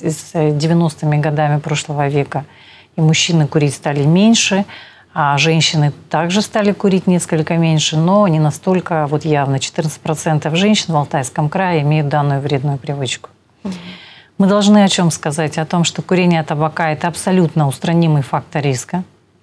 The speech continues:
Speaker 1: А, но не все об этом помнят, помнят, и, а, даже одна сигарета в день является уже употреблением табака. К сожалению, а, не помним, а, о том, что, а,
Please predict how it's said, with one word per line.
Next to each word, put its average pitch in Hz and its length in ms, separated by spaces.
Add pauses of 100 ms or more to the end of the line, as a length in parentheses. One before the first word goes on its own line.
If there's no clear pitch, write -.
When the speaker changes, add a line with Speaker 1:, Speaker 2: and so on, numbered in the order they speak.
(880)
Speaker 1:
А, 147 360
но 160 160
не 151 120
все 165 240
об 151 120
этом 147 260
помнят, 165 540 (400)
помнят, 180 420
и, 151 220
а, 143 480
даже 165 280
одна 165 220
сигарета 147 600
в 139 60
день 180 300
является 151 600
уже 151 340 (400)
употреблением 151 800 (380)
табака. 135 500 (840)
К - 60
сожалению, 170 880
а, 143 440
не 175 120
помним, 165 640
а, 143 240
о 139 60
том, 156 260
что, 147 580
а, 143 280